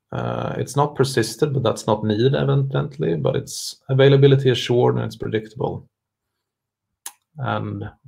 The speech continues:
for the scaling matters, we have not set performance and capacity limits.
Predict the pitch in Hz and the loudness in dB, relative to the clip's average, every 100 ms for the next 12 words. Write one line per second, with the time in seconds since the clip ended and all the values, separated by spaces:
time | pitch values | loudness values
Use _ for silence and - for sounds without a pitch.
0 | - - 113 113 - 147 139 131 113 - | -14 -6 -6 -4 2 4 4 4 2 2
1 | 120 120 - 135 117 107 107 110 139 135 | 0 0 -6 -8 -4 -4 -2 2 0 0
2 | - 113 104 - - 127 127 120 117 117 | -4 -2 -2 -10 -6 -2 0 0 -4 -8
3 | 110 131 135 135 135 135 135 - - | -2 -2 0 2 4 4 2 -2 -12